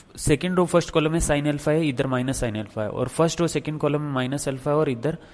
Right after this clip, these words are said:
अ, sin, माइनस sin अल्फा और इधर sin अल्फा है। तो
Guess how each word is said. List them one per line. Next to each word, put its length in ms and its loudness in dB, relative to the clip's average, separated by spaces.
अ, 120 -4
sin, 320 0
माइनस 380 0
sin 140 0
अल्फा 280 0
और 160 2
इधर 280 0
sin 280 -4
अल्फा 260 -8
है। 80 -12
तो 160 -4